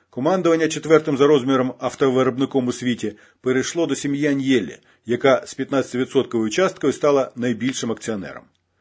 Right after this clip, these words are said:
Тому головою правління став представник сім'ї Аньєлі Джон Елкан, який обіймав аналогічну посаду в італійській компанії. До речі,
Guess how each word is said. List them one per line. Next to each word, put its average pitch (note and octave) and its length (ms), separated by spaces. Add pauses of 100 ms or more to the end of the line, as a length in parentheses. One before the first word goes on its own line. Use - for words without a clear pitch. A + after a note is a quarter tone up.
(300)
Тому D#3 420
головою D3+ 420
правління D3+ 400
став C#3+ 240
представник C#3 420
сім'ї C#3+ 240
Аньєлі C#3+ 480 (220)
Джон C#3+ 180
Елкан, C#3 420 (260)
який B2 300
обіймав C3 360
аналогічну B2 480
посаду E3+ 580
в G#2+ 60
італійській A#2+ 400
компанії. G#2+ 560 (880)
До A#2+ 160
речі, C3 320